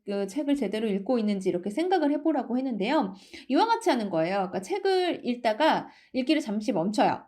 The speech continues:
그리고 지금까지 뭘 읽었나 이런 걸 한 번쯤 생각을 해보는 거죠. 또는 책을 읽으면서 새롭게 안 내용 있죠. 또는 여기까지 나왔는데 이 다음에 나 더 알고 싶다.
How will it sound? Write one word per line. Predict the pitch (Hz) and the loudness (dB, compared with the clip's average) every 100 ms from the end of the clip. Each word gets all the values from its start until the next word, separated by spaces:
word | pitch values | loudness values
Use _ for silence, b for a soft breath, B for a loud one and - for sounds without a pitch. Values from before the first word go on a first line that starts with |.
| _ | _
그리고 | 262 277 | -2 0
지금까지 | 277 277 294 285 254 | 2 2 4 2 0
뭘 | 208 | 0
읽었나 | 247 247 254 | 0 -2 -2
이런 | 240 196 | -2 -2
걸 | 190 | -4
한 | 262 285 | -2 -2
번쯤 | 277 247 | -2 -6
생각을 | 370 480 494 294 | -6 -4 0 2
해보는 | 320 370 359 208 | 2 2 0 -2
거죠. | 151 151 151 - B B B | -6 -10 -12 -16 B B B
또는 | 311 320 339 330 | 4 6 6 4
책을 | 415 415 | 0 2
읽으면서 | 277 269 262 254 | 2 2 0 -2
새롭게 | 262 480 539 539 | -2 2 2 2
안 | 196 220 | -2 0
내용 | 262 240 | 0 -2
있죠. | 180 - - - | -4 -6 -8 -6
또는 | 311 370 370 B B | -4 -2 -4 B B
여기까지 | 226 233 359 | 2 4 4
나왔는데 | 294 233 277 269 247 | 4 2 2 -2 -4
이 | 226 | 2
다음에 | 311 311 | 2 2
나 | 226 190 175 | -2 0 -2
더 | - 214 | -2 4
알고 | 277 302 | 4 4
싶다. | 285 - - - | 0 -4 -10 -10